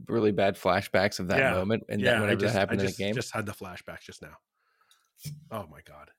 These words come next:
Speaker 2: It was, it was atrocious. So yellow jackets could stay there.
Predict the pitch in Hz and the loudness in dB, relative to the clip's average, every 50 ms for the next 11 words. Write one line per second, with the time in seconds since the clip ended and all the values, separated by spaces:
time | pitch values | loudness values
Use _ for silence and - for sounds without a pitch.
0 | - - - 151 156 156 147 120 - - _ - 143 143 139 135 127 117 - - | -8 -2 0 2 4 4 4 4 2 -2 _ 0 2 2 4 4 4 4 2 -4
1 | - _ _ _ _ _ _ _ _ - 123 - - 117 95 87 - - - - | -14 _ _ _ _ _ _ _ _ -4 -4 -2 -2 -4 -4 -6 -8 -12 -14 -18
2 | - - - - 120 110 101 - - - - _ _ - 139 156 185 190 160 175 | -20 -14 -4 0 0 0 0 -2 -6 -14 -20 _ _ 2 4 4 6 6 6 4
3 | 165 160 156 - 151 - - - 120 110 - - 120 110 98 92 90 | 4 4 4 2 -2 -4 -4 -10 -12 -10 -8 -8 -6 -6 -6 -8 -12